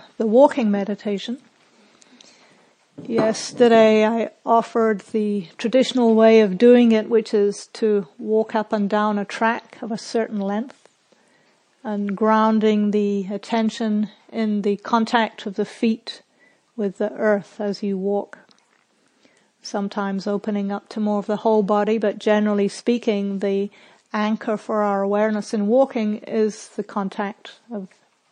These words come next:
each foot with the ground. We can also open up the awareness, just as we were doing then, to include more of our senses.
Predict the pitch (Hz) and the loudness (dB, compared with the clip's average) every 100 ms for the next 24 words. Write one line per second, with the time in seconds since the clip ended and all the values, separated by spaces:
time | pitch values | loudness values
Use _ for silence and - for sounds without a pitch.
0 | - 208 208 - - 214 - 208 185 196 | -8 -6 -6 -10 -2 -2 -2 -6 -6 -4
1 | 196 208 202 190 - _ _ _ _ _ | 0 0 -2 -6 -14 _ _ _ _ _
2 | _ _ _ _ _ _ - _ _ _ | _ _ _ _ _ _ -20 _ _ _
3 | _ _ _ _ _ _ _ _ _ _ | _ _ _ _ _ _ _ _ _ _
4 | _ _ - 240 233 240 233 233 233 247 | _ _ -2 0 2 0 2 6 6 6
5 | - - 233 226 220 175 - - - - | 2 4 6 6 6 2 -12 -18 -10 0
6 | 233 233 233 220 214 - 220 208 214 226 | 0 2 0 0 0 0 0 2 4 4
7 | 226 208 - 240 226 226 190 214 208 220 | 2 -2 0 2 2 -2 0 0 2 2
8 | 214 208 202 180 - - 208 214 233 208 | 2 2 0 -4 -10 -14 -2 2 2 0
9 | 208 220 - - 254 233 208 - 226 220 | -4 -8 -12 -8 -4 -2 -4 0 0 0
10 | 208 202 208 202 196 196 - 240 247 - | -2 -2 -2 -2 -4 -6 -6 -4 -4 -4
11 | 208 208 - | -4 -6 -12